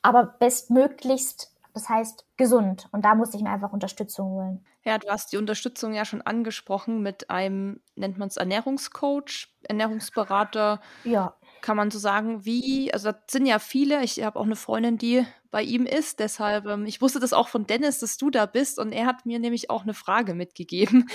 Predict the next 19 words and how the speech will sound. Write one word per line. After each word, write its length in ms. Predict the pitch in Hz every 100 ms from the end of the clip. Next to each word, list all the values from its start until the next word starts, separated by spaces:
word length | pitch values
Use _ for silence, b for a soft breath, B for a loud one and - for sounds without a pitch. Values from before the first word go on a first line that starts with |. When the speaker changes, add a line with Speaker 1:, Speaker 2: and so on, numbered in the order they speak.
| -
Speaker 1:
Ah, 140 | -
okay. 140 | - 233
Speaker 2:
Und, 300 | 233 208 214
ja, 140 | 240
ja, 180 | 269 233
und 140 | 220
meinte, 420 | 214 233 247 262 247 B B -
ähm, 260 | 226 226 -
wie 160 | 202 247
du's 240 | 294 -
geschafft 520 | 233 - 240 240 -
hast, 260 | 254 247 -
da 240 | 208 226
zu 160 | - -
ihm 180 | 214 220
Vertrauen 720 | - 214 190 180 214 254 247
aufzubauen 720 | - 190 - - 185 185 185
oder 160 | 190 185
dieses, 460 | - 196 202 -